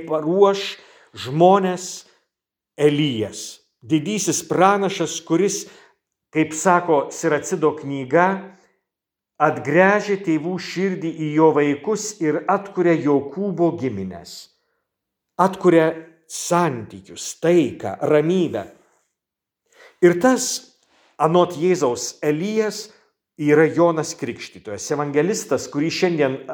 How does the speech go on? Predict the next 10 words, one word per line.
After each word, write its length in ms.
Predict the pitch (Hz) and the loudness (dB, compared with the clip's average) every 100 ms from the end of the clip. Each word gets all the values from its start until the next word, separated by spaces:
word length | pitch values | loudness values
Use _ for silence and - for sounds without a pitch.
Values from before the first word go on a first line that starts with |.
| 139 | -12
skaitome, 720 | - - 185 190 185 165 160 160 - - - | -10 -2 0 2 2 2 -2 -6 -18 -20 -6
jis 280 | 151 - | -4 0
sako: 340 | 147 131 - 131 | 2 0 0 0
„Mokiniai 640 | 143 139 143 135 160 220 | 0 -2 -4 -4 -2 -2
suprato 760 | 220 - 147 - 165 196 190 160 | -4 -6 -8 0 2 2 0 -4
jį 220 | 131 175 | -4 -6
kalbėjus 640 | - 127 113 156 175 170 - | -2 -2 -2 -2 0 -2 -6
apie 240 | 131 131 117 | -6 -2 -2
Joną 460 | 120 160 165 156 | 0 0 0 -4
Krikštytoją.“ 800 | 160 123 - - 90 - 90 - | -6 -8 -10 -16 -18 -16 -16 -16